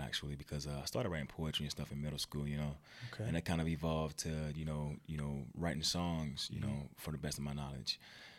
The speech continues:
Speaker 1: But, uh, I kinda, like, put it on the back burner because it was, like, it was just a passion, but nothing that I really, you know, believed in as far as, you know, uh, that would become lucrative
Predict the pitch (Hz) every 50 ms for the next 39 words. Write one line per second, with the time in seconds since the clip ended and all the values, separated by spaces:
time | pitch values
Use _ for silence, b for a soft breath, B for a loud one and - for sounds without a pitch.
0 | B B - - 76 73 73 73 71 71 71 69 69 64 69 - 90 87 85 80
1 | 69 - - 117 113 110 98 - 127 131 117 - 85 76 73 76 - - - -
2 | 85 78 85 82 76 80 76 73 - - - 87 87 82 - - 85 82 - -
3 | - - 87 85 80 - - 82 80 78 76 73 73 - - - - - 80 73
4 | 71 78 82 73 80 80 78 80 78 78 76 76 78 76 73 73 73 71 - -
5 | - 76 73 71 73 71 71 78 76 76 76 73 73 - 73 73 73 71 - -
6 | 73 71 71 73 71 73 73 71 71 69 - - - - - - - - - 67
7 | 71 71 69 69 71 62 64 76 80 80 73 78 - - 76 73 78 85 85 -
8 | - - - -